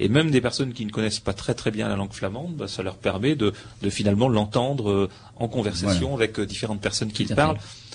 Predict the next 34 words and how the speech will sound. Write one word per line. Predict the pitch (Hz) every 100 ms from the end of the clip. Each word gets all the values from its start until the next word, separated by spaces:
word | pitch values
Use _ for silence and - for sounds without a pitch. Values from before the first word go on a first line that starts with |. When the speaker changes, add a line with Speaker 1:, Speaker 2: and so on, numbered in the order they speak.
| - - -
Speaker 2:
fait. | 98
Speaker 1:
Je | -
crois | 135
que | 123
c'est, | 117 107
euh, | 107 101 98
une | 98
très | -
belle | 127 117
expérience | - 117 110 120 -
que, | 107 98 95
que | 92 98
celle-là. | 107 92 98 - - - -
Speaker 2:
Alors | 98 87
très | - 107
bien | 104 110 104
animé | 107 98 95 104
par | 117 104
notre | 98 -
ami | 87 90
Georges | 87 87 95
Vulder. | 95 90 87 80 98 101 - -
Speaker 1:
Ah | -
oui, | 101
oui, | 87 87 80
ça, | - 82 82 82 85 - - - - 90
euh, | 90 85
Georges | 107 117
Speaker 2:
Et |
sa-, | 123 113
Speaker 1:
est, | - 113
Speaker 2:
et |
son | - 135
épouse. | 110 90 90 101